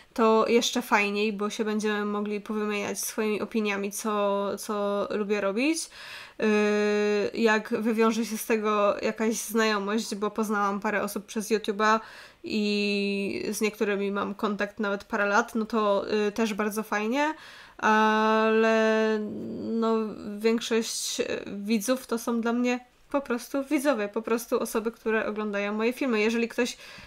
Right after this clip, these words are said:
ym, nawet, wiesz, nie pisze mi żadnych komentarzy pod filmami, no to ja nawet nie wiem o istnieniu takiej osoby, nie? Dlatego takich osób nie mam jak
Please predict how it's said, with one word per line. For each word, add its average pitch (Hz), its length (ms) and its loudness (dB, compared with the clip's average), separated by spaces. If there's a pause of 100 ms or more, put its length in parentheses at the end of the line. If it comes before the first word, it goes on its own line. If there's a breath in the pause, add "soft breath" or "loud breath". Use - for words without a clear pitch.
(180)
ym, 220 440 2 (1200)
nawet, 226 360 2
wiesz, 208 240 -2
nie 226 120 0
pisze 226 260 -2
mi 214 120 -2
żadnych 220 260 -2
komentarzy 220 420 -2
pod - 140 -8
filmami, 220 340 -2
no 226 60 0
to 240 100 0
ja 226 80 4
nawet 226 220 0
nie 240 120 2
wiem 226 140 0
o 226 60 -2
istnieniu 240 500 -2
takiej 202 300 -6
osoby, 196 360 -8
nie? 202 180 -4
Dlatego 214 500 2
takich 214 340 -2
osób 226 260 -2 (200)
nie 226 220 2
mam 214 240 2
jak 208 240 -2